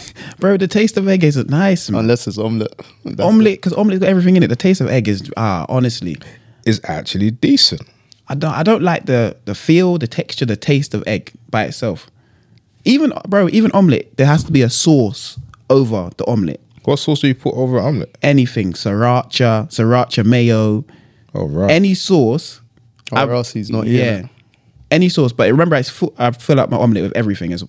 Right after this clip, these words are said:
Speaker 2: as well. So
Speaker 1: Yeah.
Speaker 2: I tried to
Speaker 3: Mm.
Speaker 2: tried to minimize the egg, and then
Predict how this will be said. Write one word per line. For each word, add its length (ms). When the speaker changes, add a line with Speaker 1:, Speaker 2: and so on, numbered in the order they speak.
Speaker 2:
as 140
well. 180
So 340
Speaker 1:
Yeah. 260
Speaker 2:
I 40
tried 200
to 80
Speaker 3:
Mm. 440
Speaker 2:
tried 220
to 60
minimize 440
the 100
egg, 240
and 160
then 300